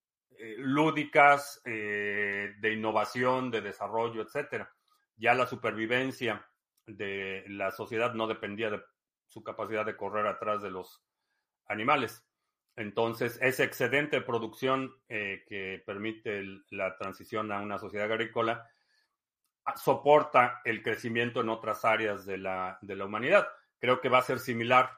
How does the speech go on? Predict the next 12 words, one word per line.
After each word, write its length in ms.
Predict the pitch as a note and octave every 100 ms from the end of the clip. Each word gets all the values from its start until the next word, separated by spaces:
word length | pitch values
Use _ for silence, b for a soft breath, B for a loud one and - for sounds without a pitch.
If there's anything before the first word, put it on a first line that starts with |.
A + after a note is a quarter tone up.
| _ _ _ _ _ _
eh, 600 | A#2 G2+ G2 F#2+ F#2+ F#2+
eh, 420 | - G2 F#2+ F#2+ -
el, 480 | G2+ F#2+ F#2+ G2+ G#2
el 140 | G#2+ G2+
advenimiento 720 | F#2+ G2+ G#2 A2 A#2 A#2 A2
de 140 | G2
la 160 | G2 F#2+
inteligencia 480 | F#2+ G2 F#2+ A2 A2
artificial 460 | - A2+ - A#2
va 60 | A2+
a 40 |
ser 260 | - A2